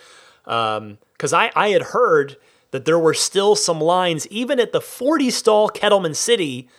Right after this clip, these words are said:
supercharger during that Thanksgiving week. But nevertheless, I think this, uh, this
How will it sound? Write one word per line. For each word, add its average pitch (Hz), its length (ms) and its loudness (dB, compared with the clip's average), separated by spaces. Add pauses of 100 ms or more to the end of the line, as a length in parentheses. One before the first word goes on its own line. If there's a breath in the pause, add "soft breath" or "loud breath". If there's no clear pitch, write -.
(140 soft breath)
supercharger 135 680 2
during 135 300 0
that 127 220 -2
Thanksgiving 117 520 -4
week. 110 280 -4
But 101 200 2 (480 loud breath)
nevertheless, 180 800 0 (340 soft breath)
I 135 100 -2
think 175 360 -4
this, - 300 0
uh, 123 400 0
this 127 300 -6